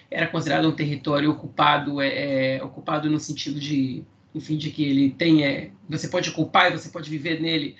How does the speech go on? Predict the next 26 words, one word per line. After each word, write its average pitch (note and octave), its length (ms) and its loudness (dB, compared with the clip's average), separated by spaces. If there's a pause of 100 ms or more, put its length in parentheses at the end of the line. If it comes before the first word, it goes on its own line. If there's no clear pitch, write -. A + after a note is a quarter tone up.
(120)
qualquer D#3 360 -10
território D#3+ 400 -6
que - 60 -16
tivesse D#3+ 300 -6
uma D3+ 120 0
torre E3 320 0
no D#3 120 4
meio D3+ 380 4
e D3+ 40 0
um D3 80 0
muro E3+ 280 -2
em D#3+ 100 0
volta. F3 400 -2
Romá, D#3 340 0
o D#3 60 2
Migdal D3+ 400 0
significa C#3 440 -4
isso, F#3 280 -4
né? D3+ 100 -8
Romá C#3 240 0
é - 20 -2
muralha C#3+ 600 0 (280)
e D#3+ 80 -2
Migdal C#3+ 400 4
é B2+ 60 -2
torre, G3 520 0